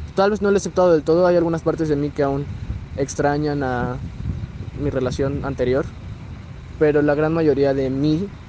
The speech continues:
de mi ser, de mi conciencia, de mis sentimientos, de mi ser,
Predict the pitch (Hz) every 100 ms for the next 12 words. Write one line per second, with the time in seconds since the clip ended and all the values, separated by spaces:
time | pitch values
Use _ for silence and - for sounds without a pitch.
0 | - 131 127 - 147 151 151 131 131 123
1 | - 143 139 147 139 127 127 127 120 131
2 | 135 131 135 135 143 143 147 139 120 -
3 | 147